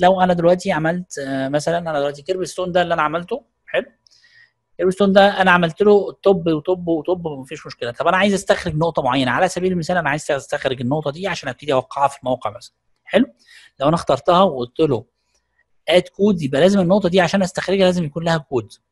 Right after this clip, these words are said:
لازم يكون لها كود، فهسميها مثلًا كود اتش واحد، حلو كده، اتش واحد، وهختار له النقطه دي، ماشي؟ وفي النقطه المماثله ليها هنا الثانيه دي، عشان اعمل ده لوحده وده لوحده، بقول له اد كود، هسميها برضو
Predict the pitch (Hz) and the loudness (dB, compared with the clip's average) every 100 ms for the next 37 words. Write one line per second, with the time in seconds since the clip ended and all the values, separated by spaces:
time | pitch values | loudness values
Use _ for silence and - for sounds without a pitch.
0 | _ _ _ _ 127 156 156 131 139 135 | _ _ _ _ -2 0 -2 -2 -4 -4
1 | 117 113 135 151 190 214 208 208 180 240 | -8 -12 -8 -2 2 2 2 0 0 0
2 | 247 214 _ _ _ _ - 196 196 180 | 0 -2 _ _ _ _ -4 -4 -4 -4
3 | 127 - - _ 143 143 185 240 180 - | -4 -4 -12 _ -10 -8 -6 -6 -6 -14
4 | - 135 - 277 - - _ _ _ - | -10 -8 -6 -8 -10 -20 _ _ _ -4
5 | 151 147 175 156 127 131 117 107 113 _ | -2 -2 -2 -2 0 0 -2 -8 -14 _
6 | _ _ _ _ _ _ _ _ _ _ | _ _ _ _ _ _ _ _ _ _
7 | _ _ _ _ _ _ _ _ _ _ | _ _ _ _ _ _ _ _ _ _
8 | _ 135 147 214 247 - _ _ - 170 | _ -8 -6 -2 -4 -6 _ _ -12 -4
9 | 165 160 156 131 - _ 139 139 139 160 | 0 2 2 0 -6 _ -4 2 2 2
10 | - 139 165 147 165 156 170 180 160 165 | -2 -2 0 0 0 -2 -2 -2 -2 0
11 | 294 - _ _ _ - 123 123 120 120 | 0 -2 _ _ _ -12 -6 -4 -2 0
12 | 127 127 117 127 143 170 156 120 113 113 | 0 -2 -4 0 0 -2 -2 -4 -6 -10
13 | 117 - 151 208 220 135 - 117 120 113 | -12 -10 -2 2 2 -2 -8 -6 -4 -4
14 | 113 117 | -6 -10